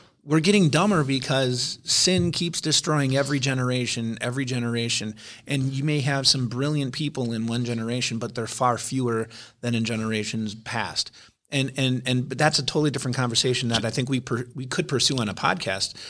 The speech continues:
Um, but it's the, the reality that, that the, the generational effect of sin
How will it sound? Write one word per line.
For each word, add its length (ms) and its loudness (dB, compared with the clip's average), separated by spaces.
Um, 240 2
but 100 4
it's 200 6
the, 160 -2
the 140 -4
reality 460 2
that, 320 -2
that 400 -4
the, 320 0
the 240 2
generational 880 2
effect 340 -2
of 120 0
sin 500 2